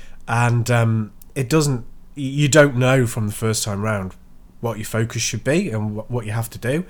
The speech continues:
So you have to kind of experiment. And I was like, "Okay, well, I'll deploy these, these here and these here, and I'll protect this guy and do that." And, um,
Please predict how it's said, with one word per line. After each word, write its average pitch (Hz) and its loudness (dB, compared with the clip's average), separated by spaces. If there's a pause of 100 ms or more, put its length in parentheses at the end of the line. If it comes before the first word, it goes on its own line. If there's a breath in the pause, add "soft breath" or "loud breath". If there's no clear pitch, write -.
(360 loud breath)
So - -2
you 110 0
have 113 -2
to 110 -8
kind 104 -2
of 92 -4
experiment. 95 -2
And 95 -6
I 95 -6
was 92 -8
like, 98 -10
"Okay, 107 -6
well, 92 -8
I'll 95 -6
deploy 98 -6
these, 156 0 (160)
these 104 -4
here 151 2
and 110 -2
these 92 -6
here, 120 0
and 95 -6
I'll 90 -8
protect - -8
this 113 -4
guy 104 -4
and 92 -8
do 90 -10
that." 107 0 (500 loud breath)
And, 110 0
um, 98 -4